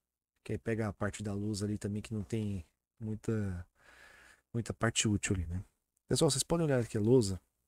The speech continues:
né? E ela já tá toda escrita,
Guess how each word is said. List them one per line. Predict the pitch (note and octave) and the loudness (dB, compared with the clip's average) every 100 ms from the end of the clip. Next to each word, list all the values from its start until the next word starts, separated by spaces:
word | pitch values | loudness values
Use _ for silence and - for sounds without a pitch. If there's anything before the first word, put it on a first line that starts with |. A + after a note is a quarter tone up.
| - | -8
né? | A2 D#3 _ _ _ _ _ _ _ _ _ _ _ - - - - - - - - - - _ _ _ - | -6 -6 _ _ _ _ _ _ _ _ _ _ _ -14 -14 -16 -20 -20 -20 -20 -20 -20 -20 _ _ _ -4
E | B2 B2 | 0 2
ela | C3 B2+ | 4 4
já | C3 | 2
tá | - B2 | 0 -2
toda | - B2+ C#3+ | 4 6 8
escrita, | - - A#2+ - | 6 4 0 -2